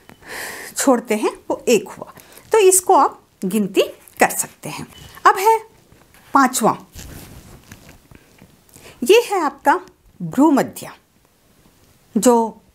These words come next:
गुरुजी ने अभी बीच में तीन वीडियो भी डाले थे भ्रूमध्य के बारे में, आप लोगों ने देखा भी होगा। तो ये जो भ्रूमध्य है,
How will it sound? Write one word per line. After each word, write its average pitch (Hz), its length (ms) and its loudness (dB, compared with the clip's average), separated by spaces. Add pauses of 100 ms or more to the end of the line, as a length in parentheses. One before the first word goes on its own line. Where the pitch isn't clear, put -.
गुरुजी 220 440 0
ने 233 120 0
अभी 220 220 0
बीच 220 300 -4
में 226 220 -2 (720)
तीन 226 240 4
वीडियो 220 320 4
भी 233 140 -4
डाले 220 300 -2
थे 302 220 -4 (380)
भ्रूमध्य 214 500 2
के 233 160 0
बारे 214 260 0
में, 269 140 2
आप 392 200 2
लोगों 277 200 2
ने 277 120 2
देखा 220 360 0
भी 247 160 -4
होगा। 247 300 0 (1000)
तो 480 240 4
ये 415 100 4
जो 381 180 4
भ्रूमध्य 247 720 2
है, 196 260 -10